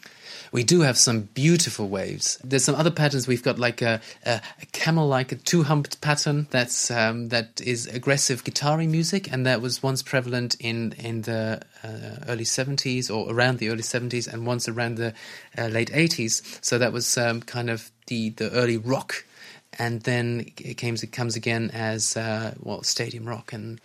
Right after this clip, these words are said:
yeah, we, we got beautiful patterns. And, uh, so, well, I've taught you now about these, these timbral patterns. So let's have a look at some harmonic patterns. So p-, to me, the, the fascinating one is the, the decline of the dominant seventh chord. Now, for your listeners who are not musically inclined, so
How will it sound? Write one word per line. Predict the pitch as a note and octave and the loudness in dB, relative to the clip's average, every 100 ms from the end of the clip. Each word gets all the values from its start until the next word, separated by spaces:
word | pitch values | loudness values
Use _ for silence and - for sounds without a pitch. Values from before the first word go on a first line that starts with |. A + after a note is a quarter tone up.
| - | 2
yeah, | D3+ | 4
we, | A#2+ C3 | 4 2
we | C3 D3 C#3 | 2 2 2
got | C#3 C3+ | 2 4
beautiful | D#3 E3+ C#3+ | 4 4 2
patterns. | B2 A#2+ - | 0 -2 0
And, | C3 B2+ - - - | 2 2 0 -10 -6
uh, | - C#3+ | -2 2
so, | - F#3+ | 6 8
well, | D#3+ F#3 | 8 6
I've | E3+ | 6
taught | - G3+ D#3+ | 6 6 6
you | |
now | D3 C#3+ | 6 6
about | C3+ B2+ A#2 | 6 4 2
these, | C3 A#2+ | 0 0
these | B2 A2+ | -2 0
timbral | - F#3+ F3+ | 4 4 4
patterns. | B2 A#2 A2+ | 2 2 2
So | - A#2+ A2 - - B2+ | 4 4 4 -4 -6 -2
let's | B2 | 0
have | C3 | 2
a | A#2+ | 2
look | B2 B2 | 0 0
at | G#2 | -2
some | A#2 A2 | -2 0
harmonic | A#2+ D3+ D#3+ | 2 4 4
patterns. | - A2+ A#2 | 2 2 4
So | A#2+ A#2+ G2+ - - | 4 4 2 -4 -2
p-, | C#3 B2 | -2 2
to | - | 2
me, | C3+ D3 C3+ | 6 6 4
the, | B2 A#2+ | 4 0
the | A#2 A#2+ | 0 0
fascinating | B2 A#2 A#2 G#2+ A2 | 0 2 0 0 -2
one | G#2+ | -2
is | G#2+ - | -2 -2
the, | A2 - - | -4 -4 -4
the | B2 | 0
decline | A#2 - - B2 B2 A#2+ | 0 0 2 4 6 4
of | A#2 | 2
the | A2+ | 0
dominant | A2 B2 A#2 A2 | 0 2 2 2
seventh | - G#2+ G#2 | 2 0 -2
chord. | - G#2 G2+ - - - A#2+ | -4 -2 -2 -6 -16 -2 2
Now, | A#2 | 2
for | - A#2 | 2 2
your | A2+ | 2
listeners | G#2+ B2 - A#2+ - | 2 0 0 0 0
who | A#2+ | 2
are | A#2 | 0
not | G2+ A#2+ A#2+ | 0 -2 0
musically | B2 A#2+ A#2 A#2+ A2+ A2+ | 0 0 -2 -2 -2 -4
inclined, | A2 C3+ C#3 C3 | -4 2 2 2
so | - | 0